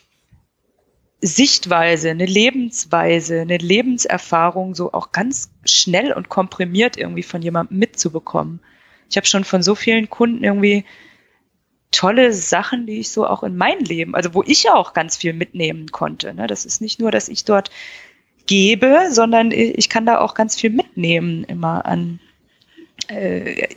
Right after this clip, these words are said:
Inputs, an Impulsen, an, äh, „Ah, das Buch musst du unbedingt lesen, den Film musst du <laughs> unbedingt sehen.“ Äh, ja, also das ist so ein, so ein bisschen so ein Turbo-Beschleuniger im sich kennenlernen.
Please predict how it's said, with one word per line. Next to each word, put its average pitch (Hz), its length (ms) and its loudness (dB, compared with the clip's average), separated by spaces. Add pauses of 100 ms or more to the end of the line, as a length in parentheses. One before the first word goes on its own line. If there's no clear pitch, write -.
Inputs, - 600 0
an 180 280 -2
Impulsen, 180 1000 0
an, 170 420 -4 (720)
äh, 196 420 2 (340)
„Ah, - 260 2
das 220 260 0 (220)
Buch 233 260 4
musst 202 240 2
du 202 80 6
unbedingt 202 560 2
lesen, 175 480 2
den 226 180 2
Film 190 300 2
musst 190 240 0
du 214 60 4
<laughs> - 80 0
unbedingt 190 500 0
sehen.“ 185 400 2
Äh, 180 220 0 (500)
ja, 185 220 2
also 185 220 -2 (1120)
das - 160 -6
ist - 180 -8
so 202 100 -2
ein, 185 120 -8
so 180 100 -12
ein 170 60 -12
bisschen - 260 -8
so 220 60 -8
ein 220 100 -10
Turbo-Beschleuniger 180 1400 2
im 185 140 -8
sich 170 220 -4
kennenlernen. - 640 -4